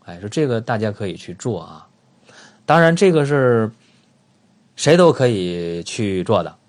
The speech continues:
用点逍遥丸或者用加味逍遥丸啊去散步，这个很简单。但是有的人用这个之后呢，效果有，但还不理想，还是疲劳啊，还是觉着乏觉儿累，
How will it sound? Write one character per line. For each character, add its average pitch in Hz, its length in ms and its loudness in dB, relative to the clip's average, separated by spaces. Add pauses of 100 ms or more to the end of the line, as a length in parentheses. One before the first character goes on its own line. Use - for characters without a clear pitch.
(480)
用 107 160 -6
点 85 240 -6
逍 104 180 0
遥 104 60 2
丸 92 240 -6
或 98 100 -10
者 92 60 -8
用 92 120 -10
加 95 160 -6
味 95 100 -8
逍 87 120 -14
遥 78 80 -14
丸 76 120 -18 (600)
啊 85 120 -14
去 90 140 -16
散 95 200 -10
步， 98 160 -14 (280)
这 143 120 -4
个 120 60 -6
很 113 100 -8
简 113 200 -8
单。 - 120 -20 (640)
但 220 120 4
是 233 60 2
有 147 80 2
的 107 80 -2
人 127 140 2
用 170 100 -2
这 185 120 0
个 127 340 0 (160)
之 156 140 0
后 156 160 0
呢， 127 120 -2
效 139 240 2
果 82 600 -6
有， 85 380 -4 (180)
但 101 140 -12
还 98 160 -10 (180)
不 104 80 -8
理 85 160 -12
想， 87 180 -16 (240)
还 117 200 -2
是 156 80 4
疲 90 160 -10
劳 82 160 -16 (960)
啊， 107 120 -2
还 110 220 0
是 196 100 2
觉 143 180 0
着 101 180 -2
乏 101 240 -2
觉 107 100 -6
儿 85 120 -12
累， 113 220 -4